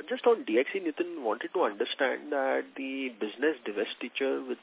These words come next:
uh, the D X C is planning had any impact in this quarter or maybe there in Q four or Q one before we start, uh, getting the opportunity from a new, uh, investments which they are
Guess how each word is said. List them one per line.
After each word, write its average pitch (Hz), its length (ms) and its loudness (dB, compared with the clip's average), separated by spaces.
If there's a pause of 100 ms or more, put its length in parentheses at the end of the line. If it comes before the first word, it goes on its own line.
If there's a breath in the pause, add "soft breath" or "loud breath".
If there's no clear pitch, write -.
(140)
uh, 107 280 -2
the 110 200 -10
D 104 120 -2
X - 160 -2
C 123 80 -8
is 120 140 -6 (100)
planning 107 360 -4 (200)
had 127 220 4 (120)
any 143 180 -4
impact - 440 6
in 165 100 -10
this 139 180 -4
quarter 165 460 4
or 143 240 2
maybe 131 300 -2
there 123 260 4
in 135 140 -6
Q 123 180 -8 (100)
four 127 180 4
or 127 120 4
Q 120 240 -8
one 123 360 0 (100)
before 135 340 0
we 127 260 -4
start, 113 280 2 (100)
uh, 107 180 -2
getting 120 340 -2
the 123 100 4
opportunity 117 680 2
from 120 160 -2
a 127 60 -6
new, 123 420 -6 (160)
uh, 110 180 0 (120)
investments 117 640 0
which 120 160 -4
they 120 80 2
are 113 140 2